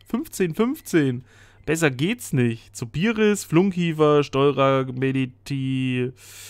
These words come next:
Plusle, Mino, Nilomise, Kanivanja, Weilmarsch, Boink, Groink, Pandir. Pandir Nummer eins, Pandir Nummer,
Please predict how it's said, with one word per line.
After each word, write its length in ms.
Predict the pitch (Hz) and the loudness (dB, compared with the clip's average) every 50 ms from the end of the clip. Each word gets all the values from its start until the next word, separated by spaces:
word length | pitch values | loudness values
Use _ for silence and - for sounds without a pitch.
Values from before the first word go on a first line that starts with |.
| - - - - - - - - - - - _ - - | -20 -20 -20 -20 -20 -20 -20 -20 -20 -20 -20 _ -20 -12
Plusle, 680 | - 131 139 156 165 151 143 139 135 135 139 139 135 131 | -6 -2 0 0 0 0 -2 0 2 4 6 6 4 4
Mino, 460 | 135 143 151 160 156 147 139 139 139 | 2 0 0 0 0 2 2 2 2
Nilomise, 1160 | 135 131 131 127 127 123 131 139 147 156 160 156 156 147 143 143 139 139 135 135 135 131 127 127 | 0 0 -2 -2 -2 -4 -4 -4 -4 -4 -4 -4 -4 -6 -4 -2 -2 0 2 2 2 0 -2 -4
Kanivanja, 1040 | 147 143 135 139 139 135 127 131 131 135 139 139 139 131 135 127 127 127 123 120 | -4 -4 -2 -2 -2 -4 -2 -2 -2 -2 -2 -2 -2 -2 0 0 0 0 0 0
Weilmarsch, 1160 | 123 120 127 151 175 180 180 180 180 175 170 160 156 147 151 156 151 151 151 - - - - - _ - | 0 0 2 2 2 2 2 2 2 2 0 0 -2 -2 -2 -2 -2 -2 -4 -6 -8 -12 -12 -14 _ -8
Boink, 560 | - 117 135 147 156 156 156 156 156 151 - _ _ - | -6 -4 -2 -2 -2 -4 -4 -6 -8 -10 -10 _ _ -20
Groink, 960 | - - - - 113 127 151 170 185 196 208 208 208 208 202 - - - | -16 -14 -8 -4 0 0 2 2 2 0 0 -2 -2 -4 -6 -10 -16 -12
Pandir. 760 | - - 190 277 262 226 208 190 165 143 131 123 113 107 113 - - - _ _ _ _ _ _ _ _ _ _ _ _ _ _ _ - _ _ _ _ _ _ _ _ _ _ _ _ _ _ _ _ _ _ _ - | -4 -2 -2 -2 -2 -2 2 4 4 6 6 4 2 -2 -8 -14 -20 -20 _ _ _ _ _ _ _ _ _ _ _ _ _ _ _ -20 _ _ _ _ _ _ _ _ _ _ _ _ _ _ _ _ _ _ _ -10
Pandir 320 | - 110 117 147 170 175 | -8 -6 -4 -2 0 0
Nummer 300 | 160 147 135 117 - - | 0 0 -2 -2 -4 -4
eins, 720 | - 104 104 104 107 117 147 185 269 277 277 - - - - | -4 -4 -4 -2 -2 -2 -2 -4 -6 -8 -10 -12 -12 -14 -12
Pandir 400 | - 120 107 107 117 120 123 120 | -10 -10 -8 -6 -6 -4 -4 -4
Nummer, 340 | 123 117 113 113 - - | -2 -2 -2 -2 -4 -6